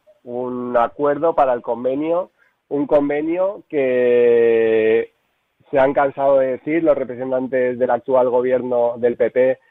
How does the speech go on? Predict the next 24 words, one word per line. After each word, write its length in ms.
que 200
es 140
el 140
mismo 500
que 320
no 260
quisieron 440
firmar 520
en 220
la 160
época 320
de 140
Ribó 520
y 120
Sandra 380
Gómez. 340
Creo 200
que 60
el 80
Valencia 580
se 100
baja 320
del 200
burro, 480